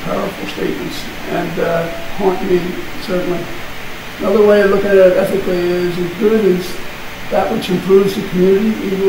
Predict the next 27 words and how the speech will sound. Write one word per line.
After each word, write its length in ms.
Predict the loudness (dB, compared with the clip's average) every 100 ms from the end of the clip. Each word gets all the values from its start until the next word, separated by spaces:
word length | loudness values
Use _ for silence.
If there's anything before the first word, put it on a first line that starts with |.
| 0
is 100 | 2
that 260 | 4 4 2
which 180 | -4 -4
weakens 380 | -2 2 0 0
the 100 | -4
community, 360 | -2 0 2 0
and 400 | 0 -6 -4 0
wisdom 320 | 0 0 -2
is 120 | -2 -2
the 80 |
ability 340 | -4 -4 -4 -2
to 160 | -2
distinguish 500 | -6 -4 0 2 0 -6 -8 -4
good 160 | -4
from 160 | -4 -4 -2
evil. 200 | -4 -6 -10 -12 -12 -12 -12 -12 -12 -12 -12 -12 -12 -12 -12 -10 -10 -10 -10 -10 -10 -12 -10 -2
Finally, 480 | 0 2 2 2
these 100 | 0 0
are 60 |
my 200 | 2 4
suggestions 680 | 4 0 0 0 0 0 -2
for 340 | -2 -2 0 0
the 320 | -2 -2 0 2
residency 540 | 2 0 0 2 2
and 100 | 2
the 60 | 0
faculty, 520 | 0 2 2 0